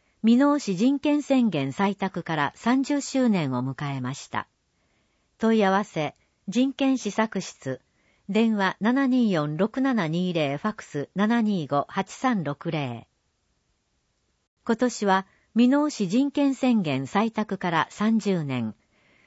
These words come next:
箕面市人権の街条例制定から二十年という節目の年です。箕面市人権宣言。全文は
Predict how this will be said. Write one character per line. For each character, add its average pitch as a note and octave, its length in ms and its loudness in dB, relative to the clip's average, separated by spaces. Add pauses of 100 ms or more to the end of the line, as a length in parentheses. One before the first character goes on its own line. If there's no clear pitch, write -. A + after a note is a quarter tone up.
(160)
箕 A#3+ 100 6
面 C#4 200 4
市 G3+ 160 -2
人 B3+ 220 2
権 C4 220 4
の A#3+ 120 4
街 A#3 260 0
条 G#3 240 2
例 C#3+ 300 0
制 G3 240 0
定 F3+ 240 -2
か D#3 100 -6
ら D3+ 220 0
二 G3+ 160 2
十 C#4 180 0
年 A3+ 220 2
と C#3+ 120 -4
い C#3 120 -2
う C#3 120 -2
節 F3 280 -4
目 G3+ 100 2
の F3+ 140 -2
年 D3 280 -8
で A#2+ 120 -4
す。 - 180 -16 (1200)
箕 A#3+ 120 6
面 C#4+ 200 4
市 G3+ 180 -2
人 B3+ 220 2
権 B3+ 240 2
宣 G3+ 300 0
言。 B2 320 -4 (480)
全 A3+ 280 4
文 G3+ 220 0
は E3+ 220 -2